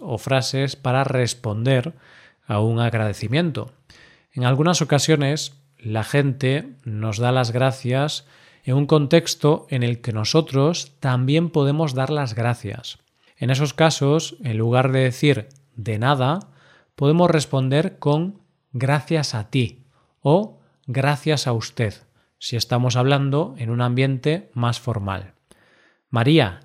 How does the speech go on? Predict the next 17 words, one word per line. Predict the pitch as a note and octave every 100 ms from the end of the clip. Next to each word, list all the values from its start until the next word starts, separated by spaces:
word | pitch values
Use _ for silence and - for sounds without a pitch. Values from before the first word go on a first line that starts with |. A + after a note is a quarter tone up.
| _
gracias | - C3 C3 E3 E3
por | - C#3
venir | B2+ C3 D#3 -
a | C#3
nuestra | B2+ - G2+
boda". | G2+ E3+ B2+ F2+ _ _ _ _ _ _ -
"Gracias | B2 C3 F3+ F3 C#3
a | B2
ti | C#3
por | F#3 G3
invitarme, | D#3+ A#2 - F3+ F3+ B2+ G2+ - -
Carlos". | C3 F#3 D#3+ F#2+ F2+ - _ _ _ _ _ _ -
Esta | - D#3+
frase, | D3+ E3 - C#3 F3+ B3 -
"gracias | B2 A#2 B2+ - C3+ B2+ A#2+ -
a | A2 G2+
ti", | - D#3 C#3+ -